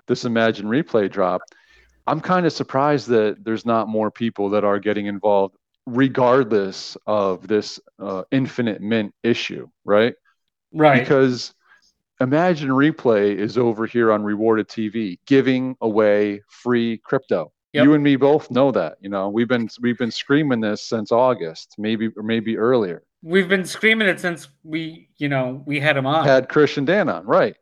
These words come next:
Speaker 2: Right.
Speaker 1: And it's just like, as soon as this, as soon as I was aware that we could set this thing up and start watching, like, that's what I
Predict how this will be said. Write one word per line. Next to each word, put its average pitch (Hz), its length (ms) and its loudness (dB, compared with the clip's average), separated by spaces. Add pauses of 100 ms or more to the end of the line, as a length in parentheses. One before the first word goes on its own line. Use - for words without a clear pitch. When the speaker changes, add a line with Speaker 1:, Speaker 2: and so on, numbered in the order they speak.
Speaker 2:
Right. 139 300 2
Speaker 1:
And 120 120 2
it's 127 140 -2
just 143 240 2
like, 123 300 2
as - 360 -4
soon 175 220 0
as 156 140 2
this, 147 220 -2
as 117 120 -2
soon 175 180 -2
as 156 140 2
I 156 100 4
was 143 160 2
aware 143 340 2
that 117 80 4
we 107 140 -2
could - 160 -6
set 123 200 0
this 123 160 -4
thing 120 200 -2
up 156 180 -2
and 110 100 -10
start 113 260 2
watching, 120 360 -2
like, 104 220 -6 (100)
that's 127 300 -4
what 143 120 2
I 120 180 2